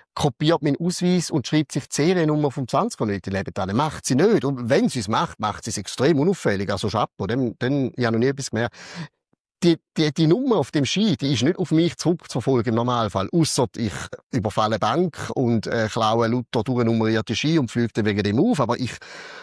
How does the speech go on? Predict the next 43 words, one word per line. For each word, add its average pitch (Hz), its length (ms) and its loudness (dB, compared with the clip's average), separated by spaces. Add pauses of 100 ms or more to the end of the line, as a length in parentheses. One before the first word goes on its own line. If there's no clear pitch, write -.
(400)
überfalle 113 360 0
höchstens 135 360 -2
zweimal 117 280 0
pro 101 120 -4
Jahr 123 160 4
eine 151 100 2
Bank. 98 380 -4
Also 98 160 -2
das 101 100 -2
ist - 100 -6
nicht 113 200 -2
so 101 80 -2
wirklich 107 320 -2
relevant 92 420 0
in 117 100 0
meinem 127 140 2
Fall. 113 280 -2 (540)
Ansonsten 147 480 0
hat 127 160 0
die 147 40 -6
Nummerierung 131 500 2
von 131 140 -6
diesen 117 280 -2
Ski 127 360 -4 (360)
überhaupt 127 720 -2
nichts 185 380 0 (920)
zu - 180 0
suchen - 260 2
in 143 100 -2
dieser, 120 320 0
<laughs> - 200 -8
in 392 140 -10
dieser 117 240 0
Thematik. 151 500 0
Und 160 80 -2
es 151 120 -2
beweist 165 340 2
nur, 165 220 4 (300)
dass - 200 -4
die 175 80 0
Leute, 175 320 0
die 151 80 0
wieder 151 260 2